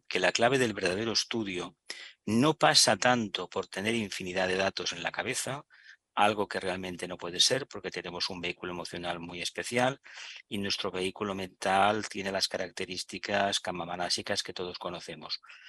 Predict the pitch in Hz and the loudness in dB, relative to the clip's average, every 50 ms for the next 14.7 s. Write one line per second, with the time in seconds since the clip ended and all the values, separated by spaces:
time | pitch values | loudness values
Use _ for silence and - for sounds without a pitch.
0 | - - _ - - 110 107 120 127 131 - - - 156 - 127 117 104 - 95 | -20 -20 _ -8 -4 0 2 2 2 4 4 4 4 4 6 4 4 4 4 0
1 | 92 95 87 92 95 92 - 104 90 - 98 90 - 139 147 151 139 117 117 139 | 0 0 -2 0 2 2 2 2 2 -2 -2 2 6 6 6 6 6 4 4 2
2 | 160 196 - _ _ _ - - - _ _ - - 101 - - 95 92 98 131 | 2 0 -6 _ _ _ -20 -20 -20 _ _ 2 2 4 4 4 2 4 6 6
3 | 160 165 - - - - 107 92 87 98 - - 101 98 92 95 92 90 87 82 | 6 8 8 8 8 6 4 0 -6 -8 -6 -2 -2 -2 0 0 -2 -2 -4 -4
4 | 87 87 - 90 87 - - - 135 139 135 120 98 87 87 - 107 98 98 101 | -6 -4 -4 -6 -6 -6 -4 -2 0 0 2 0 -2 -4 -6 -6 -6 -6 -4 -4
5 | 95 - - - 92 90 101 127 143 147 123 101 90 - - - - - - _ | -6 -6 -6 -6 -6 -4 0 0 0 0 0 -2 -4 -4 -6 -8 -16 -18 -18 _
6 | - 104 104 98 - 98 98 - - 123 123 120 117 113 - 104 101 117 131 135 | -6 -2 -2 -2 0 -2 -4 -2 -2 0 0 2 4 2 4 4 2 2 2 0
7 | 120 - - 98 90 95 82 - 92 - - 104 104 104 104 101 92 107 101 98 | -2 -6 -6 -6 -6 -8 -8 -8 -10 -8 -6 -6 -4 -4 -4 -4 -6 -8 -8 -8
8 | 95 110 110 - - 110 95 92 85 - - - - - - - 104 101 98 - | -6 -4 -4 -2 -2 -2 -2 -2 -4 -6 -10 -18 -18 -18 -6 -2 0 0 0 0
9 | - 95 90 - - 87 92 101 107 104 98 104 98 - 87 85 87 98 113 120 | -2 0 2 2 2 2 2 0 0 0 2 4 4 4 4 2 2 4 4 4
10 | 120 113 - 98 92 87 87 90 90 - - - 90 87 - 87 90 92 98 110 | 4 4 2 0 0 0 0 2 4 4 4 4 2 -2 0 0 2 4 6 6
11 | 117 - 113 117 135 208 - _ - - - - - - - - - 95 101 120 | 6 6 4 0 0 -2 -4 _ -16 -16 -14 -14 -2 4 6 8 8 8 6 6
12 | 123 113 107 98 90 - 90 - - - 120 120 110 107 - - 90 90 101 120 | 6 8 6 6 4 0 -2 -4 -2 0 0 0 2 4 4 4 4 4 4 4
13 | 127 123 113 - 104 98 - - 92 82 - 95 95 92 92 90 90 90 90 87 | 4 2 0 0 0 0 0 0 -2 -4 -2 0 0 0 -2 -2 0 0 0 2
14 | - - 85 82 104 117 123 117 110 113 131 151 - - | 2 0 0 0 -2 0 0 0 0 0 2 0 -2 -2